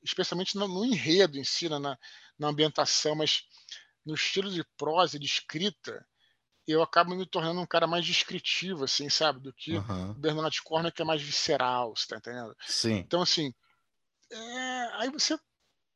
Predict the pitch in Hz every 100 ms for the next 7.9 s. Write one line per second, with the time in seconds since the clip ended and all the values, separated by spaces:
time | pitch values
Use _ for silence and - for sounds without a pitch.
0 | _ _ _ - 240 240 208 254 269 240
1 | 151 - _ _ - 202 196 196 208 208
2 | - 208 - - 143 160 - 170 190 175
3 | - 175 - 175 165 175 196 135 139 135
4 | 123 127 - - 113 123 120 123 - _
5 | _ - - - 143 151 156 - 160 156
6 | - 175 - 175 185 175 185 - 180 156
7 | 151 143 143 - 139 131 113 123 -